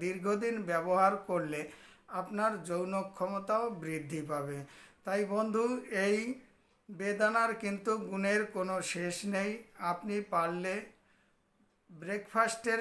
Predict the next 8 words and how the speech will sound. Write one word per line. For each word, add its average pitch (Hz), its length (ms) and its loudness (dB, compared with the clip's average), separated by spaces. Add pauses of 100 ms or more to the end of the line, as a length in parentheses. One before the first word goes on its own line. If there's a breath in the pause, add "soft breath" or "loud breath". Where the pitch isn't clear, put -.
(160)
সঙ্গে 190 380 2 (240)
আপনি 202 240 -2 (140)
এই 208 60 2 (120)
বেদানাটি 190 640 2 (800)
ব্যবহার 185 440 2 (160)
করতে 160 400 -4
পারেন। 139 280 -4 (720 loud breath)
এছাড়া 233 340 6